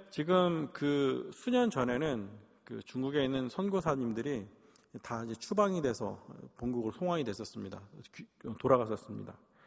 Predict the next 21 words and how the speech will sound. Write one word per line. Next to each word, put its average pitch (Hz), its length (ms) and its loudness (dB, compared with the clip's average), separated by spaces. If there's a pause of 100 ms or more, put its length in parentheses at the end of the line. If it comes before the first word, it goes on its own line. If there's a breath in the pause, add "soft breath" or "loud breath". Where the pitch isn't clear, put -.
(880 soft breath)
그리고 170 260 10
지금도 165 640 8
그 139 160 2
안에 120 320 4
그 117 200 -6
들어가질 139 400 6
못하고 113 880 0
있는 117 180 -2
분들이 113 340 -4
계셨는데 101 680 -4 (320)
온라인을 135 540 6
통해서 113 560 -6
또, 104 200 -8 (400 loud breath)
어, 110 200 -14 (340 soft breath)
양육을 113 440 -2
하고 139 380 0 (120)
또 127 80 -8
선교를 160 360 2
진행하는 120 420 0
경우도 101 300 -4
있었죠. 101 440 -12